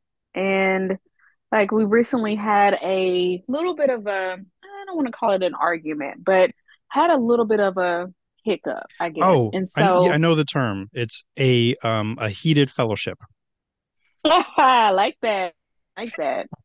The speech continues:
Speaker 2: <laughs>
Speaker 1: But see, heated fellowship could be a term better reserved for Indube After Dark. So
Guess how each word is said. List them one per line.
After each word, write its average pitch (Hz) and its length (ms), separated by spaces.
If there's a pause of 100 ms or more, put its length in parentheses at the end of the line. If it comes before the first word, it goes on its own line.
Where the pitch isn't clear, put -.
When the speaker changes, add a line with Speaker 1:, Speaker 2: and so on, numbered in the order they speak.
Speaker 2:
<laughs> 120 140
Speaker 1:
But 233 120
see, 240 220
heated 262 420
fellowship 214 720 (320)
could 294 280 (120)
be 214 320 (360)
a 190 80
term 196 640 (180)
better 196 340
reserved 180 480
for 175 160
Indube 170 480
After 165 280
Dark. 160 420 (240)
So 185 840